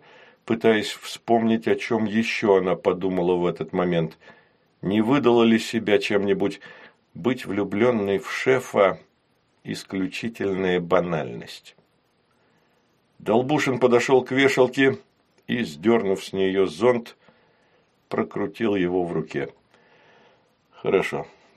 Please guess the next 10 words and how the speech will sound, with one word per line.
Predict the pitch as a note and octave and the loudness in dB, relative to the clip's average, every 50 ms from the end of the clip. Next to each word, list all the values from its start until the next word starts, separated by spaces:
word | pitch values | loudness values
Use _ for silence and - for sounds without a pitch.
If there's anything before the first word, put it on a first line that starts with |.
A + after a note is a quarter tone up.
| - | -12
поехали. | - - - E2 C#2+ - - - - - - _ _ _ _ _ _ _ - _ _ _ _ _ _ _ | -6 -4 -4 -4 -4 -6 -10 -12 -16 -16 -16 _ _ _ _ _ _ _ -20 _ _ _ _ _ _ _
И | - - | -2 0
лучше | G#2 A2+ A#2 A2+ - A#2 | 2 2 2 2 0 -2
на | G#2+ G#2 G2+ | -2 -2 -2
твоей | - A2+ A2 G#2+ G2 F#2 F2+ | 2 2 6 6 6 6 4
машине. | E2+ D#2+ D#2 - - - C3 A#2+ A#2 - - - - _ _ _ | 0 -4 -6 -6 -8 -10 -10 -10 -12 -14 -16 -16 -20 _ _ _
Мою | - - F#2+ A2 A2+ A2+ A#2 B2 A#2+ | -14 -8 -4 0 2 2 2 2 0
Тиль | A#2 - - A2+ A2 G2+ G2 | -2 0 0 2 2 2 2
нашпиговал | F#2 F#2 F2+ E2+ - _ - F#2 E2 F#2+ F#2+ F#2+ F#2+ F#2+ - D#2+ | 0 0 -2 -2 -4 _ -4 -2 2 2 4 4 4 2 2 0
жучками. | E2 F#2 F2 - - _ - E2 C#2+ - - - E2 | -4 -6 -8 -8 -10 _ -6 -6 -4 -6 -10 -12 -14